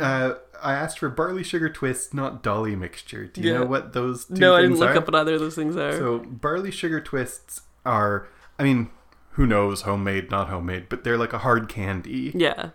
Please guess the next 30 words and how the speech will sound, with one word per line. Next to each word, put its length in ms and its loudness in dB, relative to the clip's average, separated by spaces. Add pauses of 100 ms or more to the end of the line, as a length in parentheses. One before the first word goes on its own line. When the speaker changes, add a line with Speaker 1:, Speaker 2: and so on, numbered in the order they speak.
(140)
Speaker 1:
with 480 -2
a 80 2
little 240 -4
bit 160 -4
of 80 -2
a 60 -2
lemony 440 -6
flavor. 460 -10
So 120 -14
it's 120 -10
like 100 0
a 60 0
lemon 320 0
drop. 340 -8 (140)
Speaker 2:
Yeah. 220 0 (520)
Speaker 1:
Dolly 300 4
mixture 720 -4 (420)
are 80 -4
multicolored 800 0
fondants 640 -2
and 160 -4
jellies. 560 -4
Speaker 2:
Mm. 580 2 (600)
Speaker 1:
So 220 -2
you 100 -2
can 180 -4
see 400 -2
Sister, 600 0
I 80 4
mean, 200 -2